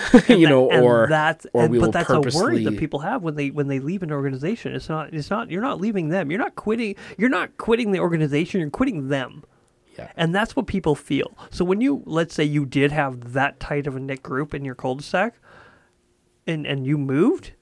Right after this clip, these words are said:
Speaker 2: and you sold it to some teenager, <laughs> I don't know, whoever fucking buys it,
Speaker 1: Uh, you
Speaker 2: and
Speaker 1: sell it
Speaker 2: they're
Speaker 1: to whoever
Speaker 2: not
Speaker 1: sells
Speaker 2: as
Speaker 1: it. <laughs>
Speaker 2: good,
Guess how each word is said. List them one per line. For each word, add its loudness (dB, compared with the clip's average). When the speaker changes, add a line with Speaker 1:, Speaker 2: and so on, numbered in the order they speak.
Speaker 2:
and -4
you -2
sold -6
it -6
to -12
some -4
teenager, -2
<laughs> -20
I -4
don't -4
know, -12
whoever -4
fucking -6
buys -6
it, -4
Speaker 1:
Uh, -12
you -12
Speaker 2:
and -14
Speaker 1:
sell 2
it 2
Speaker 2:
they're 6
Speaker 1:
to 2
whoever 4
Speaker 2:
not 8
Speaker 1:
sells 4
Speaker 2:
as -6
Speaker 1:
it. -8
<laughs> -8
Speaker 2:
good, 4